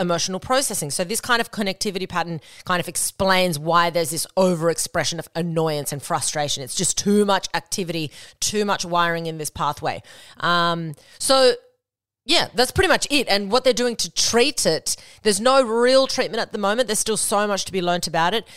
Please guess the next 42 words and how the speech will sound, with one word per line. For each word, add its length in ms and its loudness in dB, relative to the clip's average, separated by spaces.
Um, 440 2
and 160 0
it's 160 -2
still 280 0
not 260 -2
clear 240 0
how 180 -2
to 160 -4
effectively 640 -8
treat 300 -4
it. 80 -6
Some 220 0
things 260 -8
work 260 -2
for 80 -8
some 220 -4
people 300 -8
and 100 -8
some 140 -8
things 240 -10
don't, 280 2
but 120 -6
there's 180 -2
no, 260 4
like, 300 0
blanket 400 -4
treatment 420 -8
for 220 -2
it. 100 -2
But 240 4
in 140 -6
some 240 0
cases, 320 -4
they 140 -2
do 160 -6
think 220 -8
that, 220 0
um, 180 -6
expose-, 680 0
exposure 460 -4
therapy 560 -2
helps, 500 0